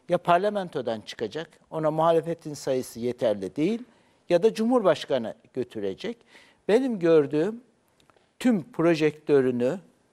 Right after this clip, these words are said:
Cumhurbaşkanı iki bin yirmi üç Haziran'ına göre yapıyor. Ama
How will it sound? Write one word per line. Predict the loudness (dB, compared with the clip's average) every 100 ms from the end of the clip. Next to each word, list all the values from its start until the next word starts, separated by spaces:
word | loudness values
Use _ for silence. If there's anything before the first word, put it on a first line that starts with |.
| _ _ _ _
Cumhurbaşkanı | -2 0 2 2 0 -2 -2 -2 -2 -8 -12 _ _ _ _ _
iki | -10 -6 -2
bin | -2 -2
yirmi | 2 0 0
üç | -6 -2
Haziran'ına | -2 0 2 2 2 -2
göre | -2 -2
yapıyor. | -2 -4 _ -20 -20 _ 0
Ama | 2 2 0